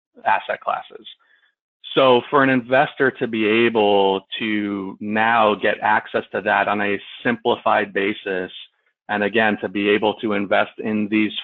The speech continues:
funds that they normally would not have had access to, we think it's a great opportunity, uh, for investors to get more diversified,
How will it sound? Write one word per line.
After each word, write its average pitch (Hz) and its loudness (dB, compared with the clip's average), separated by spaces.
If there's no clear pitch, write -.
funds 110 2
that 101 -2
they 101 -2
normally 120 4
would 110 2
not 110 2
have 110 -6
had 107 2
access 104 -2
to, 95 -2
we 120 2
think 123 4
it's 117 -4
a 120 4
great 110 2
opportunity, 110 0
uh, 107 -4
for 110 2
investors 107 -2
to 110 -6
get 104 0
more 101 0
diversified, 92 -6